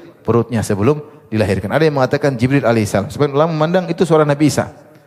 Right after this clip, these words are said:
Sehingga dia tahu Nabi Isa sudah bisa berbicara <laughs> sebelum dilahirkan. Dan ini pertolongan dari Allah Subhanahu wa taala di saat-saat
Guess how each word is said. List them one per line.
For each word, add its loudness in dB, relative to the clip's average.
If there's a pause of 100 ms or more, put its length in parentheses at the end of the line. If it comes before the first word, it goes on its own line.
(280)
Sehingga 0
dia 4
tahu 2
Nabi 0
Isa 2
sudah 2
bisa 2
berbicara 0 (800)
<laughs> -20
sebelum 2
dilahirkan. -4 (1400)
Dan -6
ini 2
pertolongan 0
dari 0
Allah 2
Subhanahu 0
wa 0
taala -2
di -2
saat-saat 0